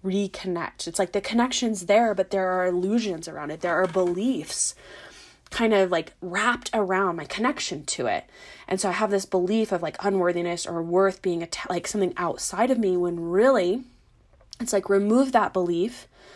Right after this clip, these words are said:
um, of, like, it being something that I need to get to,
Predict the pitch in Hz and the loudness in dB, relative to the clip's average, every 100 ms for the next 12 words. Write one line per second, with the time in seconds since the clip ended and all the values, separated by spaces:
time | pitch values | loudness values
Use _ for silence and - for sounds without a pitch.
0 | - - - - _ - 202 185 180 170 | -20 -20 -20 -20 _ -8 -2 0 0 -2
1 | 165 165 226 _ - - _ - 202 190 | -4 -6 -12 _ -20 -20 _ 2 6 6
2 | 180 175 170 - 190 185 196 202 208 202 | 6 4 -2 -6 -4 -2 -2 0 2 2
3 | 196 208 190 208 196 175 175 175 185 185 | 0 -4 -2 -2 -2 -2 -2 -4 -4 -4
4 | - 202 180 - _ - 170 170 202 - | -4 -4 -4 -6 _ -18 -6 0 0 -2
5 | - 359 392 415 | 0 4 4 2